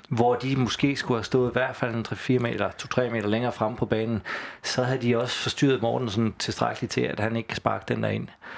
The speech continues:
Øh, Patrick Mortensen, han laver et rigtig godt løb for at fange det forsvar, og så trækker han sig frem og kan bare sparke den ind. Flot mål. Glimrende mål. Øhm, uheldigt, vi står skævt dernede.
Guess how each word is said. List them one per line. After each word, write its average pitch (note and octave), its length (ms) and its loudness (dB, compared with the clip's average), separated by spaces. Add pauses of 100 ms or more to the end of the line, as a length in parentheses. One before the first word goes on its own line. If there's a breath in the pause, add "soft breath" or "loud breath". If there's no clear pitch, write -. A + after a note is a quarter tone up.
(200 loud breath)
Øh, G#2 300 0
Patrick G#2 260 -2
Mortensen, A2+ 400 0
han G#2 120 2
laver G#2+ 220 2
et G#2 120 -2
rigtig A#2 180 -2
godt A#2 180 0
løb A#2+ 260 0
for - 220 -2
at A2 80 -4
fange A2+ 300 0
det A2+ 120 0
forsvar, A#2 440 -2
og - 140 -6
så - 100 -4
trækker A2+ 260 -2
han G2+ 80 -4
sig G2+ 100 -6
frem A2 260 0
og - 140 -4
kan G2+ 340 0 (200)
bare G2 180 2
sparke F2 280 -2
den G#2 80 0
ind. G#2 120 -2 (760 loud breath)
Flot B2+ 280 2
mål. G2 200 -2 (200)
Glimrende C3 300 2
mål. F#2 160 -2 (500 loud breath)
Øhm, G2+ 460 2
uheldigt, G#2+ 380 2
vi G2+ 40 -2
står G2 400 -2 (120)
skævt - 400 -2
dernede. G2 220 0